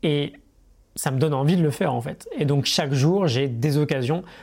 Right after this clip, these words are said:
pour avancer vers mon objectif final. Et on va pas se le cacher, quand on se rappelle tous les jours notre objectif, on crée aussi une sorte de petite obsession, euh, qui peut rester très saine, bien sûr, qui doit rester très saine. Et c'est toujours un petit plus.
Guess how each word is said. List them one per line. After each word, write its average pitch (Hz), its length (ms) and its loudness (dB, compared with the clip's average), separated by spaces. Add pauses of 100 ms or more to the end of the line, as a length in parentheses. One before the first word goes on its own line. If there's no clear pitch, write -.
(120)
pour 151 220 2
avancer 160 340 -2
vers 196 140 0
mon 143 160 2
objectif 131 340 -2
final. 151 320 -6 (800)
Et 165 80 0
on 139 60 2
va 123 80 2
pas 151 120 0
se 143 120 -4
le - 40 2
cacher, 202 540 -2
quand - 160 -6
on 127 60 0
se - 100 -6
rappelle 151 380 -2 (160)
tous - 140 -4
les 156 140 2
jours 143 180 2
notre 123 180 -2
objectif, 110 680 -6
on 143 100 0
crée - 220 -2
aussi 151 220 0
une 135 240 0
sorte 120 220 -4
de 117 80 -2
petite - 440 -4
obsession, 156 480 -4 (680)
euh, 113 280 -4 (440)
qui - 120 -6
peut 160 180 0
rester 135 300 -2
très 131 180 -2
saine, 117 220 -4
bien 113 80 -6
sûr, 110 160 -8
qui - 120 -2
doit 147 240 2
rester 139 220 -4
très 135 160 -4
saine. 139 260 -8 (220)
Et 143 60 -4
c'est - 220 -6
toujours 165 320 2
un 143 60 2
petit 131 160 -2
plus. 208 280 -6